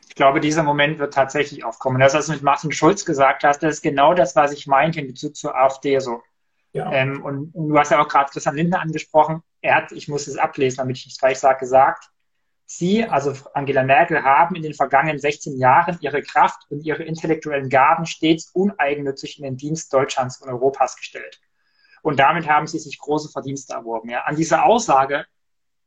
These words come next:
Speaker 1: also die ist extrem positiv, extrem wertschätzend, anerkennend, ja, ist aber nichts politisch Inhaltliches so. Und, äh, er hat sicherlich extrem viel auszusetzen an der Politik von Angela Merkel so.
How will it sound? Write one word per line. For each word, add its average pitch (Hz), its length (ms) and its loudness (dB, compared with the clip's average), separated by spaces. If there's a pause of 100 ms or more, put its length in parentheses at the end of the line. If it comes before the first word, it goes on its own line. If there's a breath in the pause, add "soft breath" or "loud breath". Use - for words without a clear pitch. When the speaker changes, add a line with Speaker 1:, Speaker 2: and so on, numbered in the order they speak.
(180)
Speaker 1:
also 147 160 -2
die 170 140 -4
ist 170 100 -4
extrem 202 640 0
positiv, 180 540 -2
extrem 180 600 0
wertschätzend, 165 640 0
anerkennend, 147 500 -2
ja, 127 200 -2 (640)
ist 165 240 0
aber 165 220 4
nichts 175 440 0
politisch 185 380 0
Inhaltliches 139 560 0
so. - 100 -12
Und, 127 300 -14
äh, 135 240 -4 (640)
er 139 100 0
hat 160 180 0
sicherlich 196 460 0
extrem 175 520 0
viel 190 200 0
auszusetzen 170 560 2
an 156 80 -4
der 151 80 0
Politik 147 420 -8
von 160 120 -6
Angela 127 340 -4
Merkel 127 320 -8
so. - 160 -16